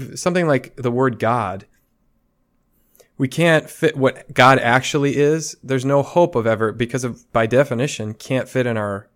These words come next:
finite minds. We have to have some finite image, you know, which is the sacramental worldview. Uh, Christ is the image of the Father, and the church is the sacrament of Christ, and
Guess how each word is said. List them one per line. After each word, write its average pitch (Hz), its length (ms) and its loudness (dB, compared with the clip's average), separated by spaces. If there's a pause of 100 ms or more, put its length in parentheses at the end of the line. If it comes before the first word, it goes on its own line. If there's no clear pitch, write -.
(100)
finite 113 440 -2
minds. 107 500 -6 (560)
We 120 100 -2
have 135 160 2
to 135 80 -4
have 127 180 0
some 120 220 -2
finite 117 460 -2
image, 127 560 -4
you 110 100 -10
know, 101 180 -8
which 127 260 -10
is 110 140 -6 (760)
the 117 100 -8
sacramental 113 440 -4
worldview. 101 640 -2 (680)
Uh, 98 440 -4 (580)
Christ 117 320 0
is 104 160 -4
the 107 180 -4
image 113 260 -2
of 104 100 -4
the 98 80 -8
Father, 107 460 -4
and 101 160 -8
the 98 100 -10
church 110 360 -4
is 104 120 -10
the 104 80 -10
sacrament 104 420 -8
of 98 100 -14
Christ, 104 460 -8
and 98 160 -12